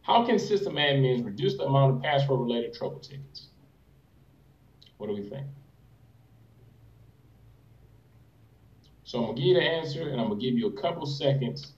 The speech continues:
for you to kinda mull over why you think that's the answer. So single sign-on is the answer, and single sign-on will reduce the password trouble tickets by twenty percent.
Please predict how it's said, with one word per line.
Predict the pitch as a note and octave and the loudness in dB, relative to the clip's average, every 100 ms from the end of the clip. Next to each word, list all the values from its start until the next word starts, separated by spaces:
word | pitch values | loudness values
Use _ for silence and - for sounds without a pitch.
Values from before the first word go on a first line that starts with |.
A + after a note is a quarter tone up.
| _ | _
for | A2+ | -4
you | A#2+ B2 | 0 2
to | A#2+ | 2
kinda | B2 A#2 | 2 0
mull | G2+ A#2 C3 B2+ | 2 4 6 6
over | A#2+ G#2+ | 2 0
why | G#2 | 0
you | G#2 G2+ | 0 -4
think | G2 | -8
that's | F#2 F#2 | -8 -10
the | - | -12
answer. | C#3 - - - _ _ _ _ _ - | -12 -12 -14 -20 _ _ _ _ _ -20
So | - A#2+ | -6 -4
single | - F3+ G3 F#3 | -2 2 4 4
sign-on | D#3 E3+ D#3 D3 C3+ | 2 0 0 2 4
is | - | 4
the | D#3 | 4
answer, | C#3+ C#3 C#3+ D3 - - - - - - - - | 2 0 -4 -8 -14 -20 -20 -20 -20 -20 -12 -2
and | A2 G#2+ G#2 G2+ G2+ - - - - - | 0 0 0 -2 -4 -8 -16 -20 -20 -12
single | F3+ F3 C#3 | -6 -4 -2
sign-on | D3+ D3+ C#3 A#2+ | -2 0 2 2
will | G#2 | 0
reduce | G2+ G2+ C3+ C#3+ C#3 - - _ _ - | -2 -2 2 2 0 -6 -14 _ _ -12
the | A2+ G#2+ G#2 - | -10 -6 -8 -4
password | D#3 D#3 C#3 C3+ C3+ | -4 -2 0 0 0
trouble | D3 B2+ | -2 -4
tickets | - A2 G#2+ | -4 -8 -8
by | - F2 | -8 -10
twenty | - C#3 C3 - | -6 -2 0 -2
percent. | - - - - | -8 -10 -12 -14